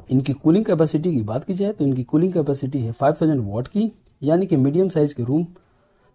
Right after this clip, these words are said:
यानी कि वन ट्वेंटी से one forty square feet के room में इनकी performance काफ़ी अच्छी रहने वाली है। Blue Star के इन दोनों ही model में stabilizer free operation मिल जाता है, लेकिन मैं आपको सजेस्ट करता हूँ कि आप कोई अच्छा stabilizer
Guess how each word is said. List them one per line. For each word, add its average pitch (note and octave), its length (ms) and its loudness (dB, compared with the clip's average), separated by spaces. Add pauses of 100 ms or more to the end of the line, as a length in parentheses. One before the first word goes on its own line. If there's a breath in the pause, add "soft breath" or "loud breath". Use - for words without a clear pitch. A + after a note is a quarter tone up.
(120)
यानी D3 280 4
कि D#3+ 80 0
वन C#3 260 4
ट्वेंटी D3+ 320 0
से G#2+ 220 -6
one C3 260 0
forty C#3+ 340 -2
square C3+ 240 0
feet C3+ 180 -6
के G#2+ 140 -8
room C#3+ 240 2
में A#2 100 -2
इनकी D3 340 -2
performance D3+ 540 0 (460 soft breath)
काफ़ी E3 280 2
अच्छी C#3+ 200 -2
रहने G#2+ 200 -4
वाली G2+ 220 -8
है। G2+ 220 -10 (1120 soft breath)
Blue D3 320 0
Star D#3+ 240 2
के B2 140 -6 (180)
इन F3+ 180 0
दोनों D3+ 260 2
ही F#3 60 4
model C3+ 300 2
में G#2+ 260 -4 (540)
stabilizer B2 500 2
free A2 180 -4
operation G#2+ 340 -4
मिल E3 160 4
जाता E3+ 260 0
है, G3+ 140 -4 (200)
लेकिन E3 240 2
मैं F3 120 0
आपको E3 220 -2
सजेस्ट C#3+ 300 -4
करता E3+ 240 -2
हूँ G3+ 180 -4 (320 soft breath)
कि C#3 120 -2
आप D#3 320 -4
कोई A#2+ 280 -2 (120)
अच्छा C#3 280 -6
stabilizer B2+ 640 -4